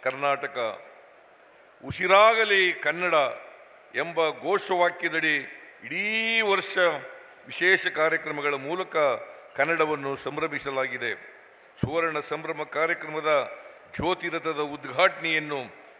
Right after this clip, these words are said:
ಹಂಪಿಯಲ್ಲಿ ಮಾಡಲಾಯಿತು. ಸಮಾರೋಪವನ್ನು ಉತ್ತರ ಕನ್ನಡ ಜಿಲ್ಲೆಯ ಸಿದ್ದಾಪುರ ತಾಲೂಕಿನ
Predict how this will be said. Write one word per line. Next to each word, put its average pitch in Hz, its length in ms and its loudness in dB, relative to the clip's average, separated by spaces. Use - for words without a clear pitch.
ಹಂಪಿಯಲ್ಲಿ 165 600 0
ಮಾಡಲಾಯಿತು. 147 840 2
ಸಮಾರೋಪವನ್ನು 180 840 2
ಉತ್ತರ 175 320 4
ಕನ್ನಡ 175 280 0
ಜಿಲ್ಲೆಯ 185 420 2
ಸಿದ್ದಾಪುರ 196 560 6
ತಾಲೂಕಿನ 170 480 0